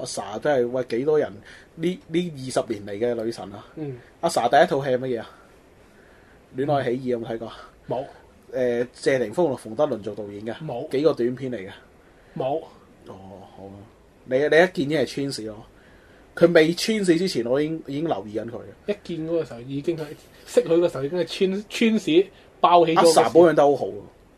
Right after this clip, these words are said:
Speaker 2: 見過親人你先講。
Speaker 1: 佢同我同齡啊。
Speaker 2: 啊。
Speaker 1: 同年㗎。
Speaker 2: 嗯。
Speaker 1: 佢大過我添㗎啦。你睇下保養得幾好。另一個保養得超好嘅邊個呢？就係薛凱琪。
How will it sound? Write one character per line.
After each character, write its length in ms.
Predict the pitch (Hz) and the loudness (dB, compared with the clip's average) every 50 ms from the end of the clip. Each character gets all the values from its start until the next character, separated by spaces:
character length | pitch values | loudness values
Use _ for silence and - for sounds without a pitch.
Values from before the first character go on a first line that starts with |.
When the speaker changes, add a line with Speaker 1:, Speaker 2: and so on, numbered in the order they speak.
| _ _ _ _ - - _ _ _ _ _ _ _ _ _ - - _ - - - - _ _ - | _ _ _ _ -20 -20 _ _ _ _ _ _ _ _ _ -20 -20 _ -20 -20 -20 -20 _ _ -6
Speaker 2:
見 180 | - 170 165 | -4 -2 2
過 100 | 165 165 | 2 2
親 180 | 165 - 190 180 | 4 4 0 0
人 140 | 175 135 113 | 0 -2 -4
你 100 | 117 131 | -8 -8
先 140 | 135 156 147 | -8 -8 -10
講。 200 | - - 117 - - - - - - - - - - | -10 -12 -14 -14 -16 -20 -20 -20 -20 -20 -20 -18 -6
Speaker 1:
佢 120 | - 127 | -4 -4
同 120 | - 131 101 | -4 -4 -6
我 80 | 107 | -8
同 240 | 117 - 104 98 98 | -10 -10 -12 -14 -14
齡 60 | 95 92 71 71 87 92 92 - - - _ - _ - | -16 -16 -16 -16 -20 -20 -20 -20 -20 -20 _ -20 _ -20
啊。 60 | 120 | -20
Speaker 2:
啊。 100 | 104 101 - - - | -18 -18 -20 -20 -18
Speaker 1:
同 140 | - 110 104 104 | -16 -14 -14 -14
年 120 | 101 98 92 | -14 -14 -16
㗎。 220 | 76 85 92 104 101 92 - - _ - - - - - _ _ _ _ - _ - - - - _ _ _ - - _ - | -16 -18 -18 -18 -20 -20 -20 -20 _ -20 -20 -20 -20 -20 _ _ _ _ -20 _ -20 -20 -20 -20 _ _ _ -20 -20 _ -20
Speaker 2:
嗯。 160 | - 135 120 110 101 - - - - | -18 -16 -16 -16 -18 -20 -20 -20 -14
Speaker 1:
佢 60 | - | -8
大 200 | 120 120 107 113 | -8 -6 -4 -4
過 100 | 110 110 | -2 -2
我 220 | 104 98 101 107 113 | -4 -6 -6 -8 -6
添 140 | 127 117 113 | -6 -6 -6
㗎 60 | 113 | -6
啦。 60 | 98 95 - - _ _ | -8 -12 -20 -20 _ _
你 100 | - 117 | -2 0
睇 40 | 120 | 0
下 220 | 120 123 127 127 - - _ | 0 0 -2 -6 -10 -16 _
保 100 | - 131 | -4 -4
養 80 | 131 | -4
得 60 | 127 123 | -4 -6
幾 180 | - 104 104 101 | -10 -12 -12 -12
好。 80 | 98 98 110 _ - - - _ _ | -16 -18 -20 _ -20 -20 -20 _ _
另 120 | - 147 156 | -4 0 2
一 20 | |
個 100 | 202 220 | 2 2
保 140 | 190 - 156 | 4 8 8
養 100 | 160 156 | 8 8
得 100 | 175 170 | 6 -2
超 240 | - - - 196 190 175 | -6 -4 -4 -2 -2 0
好 100 | 151 120 | 0 0
嘅 140 | 123 135 123 | 0 0 -2
邊 120 | 127 123 | -4 -6
個 60 | 123 | -10
呢？ 100 | 120 120 - | -12 -14 -16
就 60 | 113 | -18
係 40 | 107 | -18
薛 140 | - - 117 | -12 -12 -12
凱 240 | 110 - 104 107 110 | -10 -10 -12 -12 -12
琪。 120 | - - | -12 -14